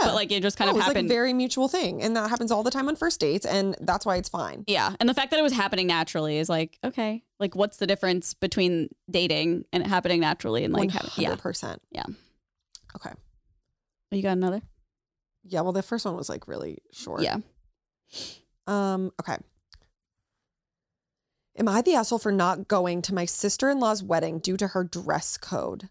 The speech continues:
Speaker 2: Mm.
Speaker 1: I, today was, like, a great on Am I the Asshole? I, twenty-five female, am having a conflict with my husband's sister, thirty-six female. She's getting married in two weeks, and her dress code is incredibly complicated to adhere for me.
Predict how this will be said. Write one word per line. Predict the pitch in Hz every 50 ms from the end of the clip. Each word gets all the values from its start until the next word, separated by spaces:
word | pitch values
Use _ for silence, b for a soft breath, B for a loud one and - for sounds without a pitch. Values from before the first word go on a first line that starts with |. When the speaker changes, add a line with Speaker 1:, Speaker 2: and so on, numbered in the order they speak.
| _ _ _ _ -
Speaker 2:
Mm. | 202 220 196
Speaker 1:
I, | 202 208 208 202 - - _ - 196 180 -
today | - - 202 240
was, | 359 494 -
like, | 254 170 -
a | 175 165
great | - - 147 113 - 107 143 180 170 -
on | - 151
Am | - - 135 127
I | 110 98
the | 95 90
Asshole? | 80 90 - - - - - - 214 _ _ _ _ _ _ _ _ _ _ _ -
I, | 202 208 226 330 392
twenty-five | - - 214 220 247 - 359 381 -
female, | - 175 175 170 170 156 147
am | 175 190
having | 190 185 208 170 165
a | 160
conflict | - - - 165 190 - 247 254 -
with | 277 -
my | 247 240 226
husband's | - - 190 - - 226 214 -
sister, | - - - - 151 143 - - _ -
thirty-six | 190 180 180 180 - - - - - 269 269 - - -
female. | - - - - - - - - 202 - b b b b b
She's | b - 240 214 190
getting | - 214 185 220 320 392 311
married | 208 170 160 165 165 -
in | - - 180 175
two | - - - 226 240
weeks, | 202 160 - 160 - -
and | - 190
her | 190 185
dress | 185 - 175 208 -
code | - - 240 226
is | - - 202
incredibly | 196 180 - - - 196 180 190 196 220 226
complicated | - - 185 - 180 - 151 - - 143 139 151 - -
to | - 160
adhere | 156 156 - 190 190 185
for | - - -
me. | 101 95 82 -